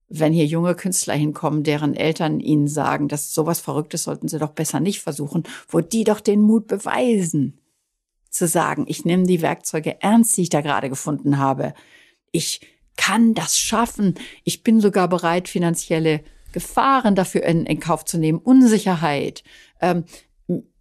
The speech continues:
mich ständig neu erfinden zu müssen, weil ich Künstlerin bin. Diesen Mut, dass der nicht belohnt und dass, äh, nicht gefeiert wird auf den Dächern,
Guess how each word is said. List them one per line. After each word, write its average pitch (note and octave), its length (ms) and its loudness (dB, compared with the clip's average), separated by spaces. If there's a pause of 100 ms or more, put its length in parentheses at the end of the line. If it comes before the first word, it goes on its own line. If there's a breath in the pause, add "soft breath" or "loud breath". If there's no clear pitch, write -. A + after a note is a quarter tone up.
(140)
mich G#3+ 360 2
ständig A#3 500 0
neu G3+ 180 4
erfinden A#3 520 0
zu G#3 140 2
müssen, F3+ 340 2
weil E3 140 0
ich - 100 -10
Künstlerin G3 580 0
bin. D3+ 200 -2 (420 loud breath)
Diesen G#3 360 2
Mut, B3+ 380 2
dass F#3 140 -2
der F#3+ 120 2
nicht F#3+ 240 0
belohnt A3+ 640 4
und E3+ 300 -2 (600 soft breath)
dass, G#3+ 240 0
äh, - 280 -2
nicht G#3+ 220 0
gefeiert D#4+ 440 0
wird A#3+ 120 2
auf A3 100 2
den A3+ 120 4
Dächern, D#3 380 0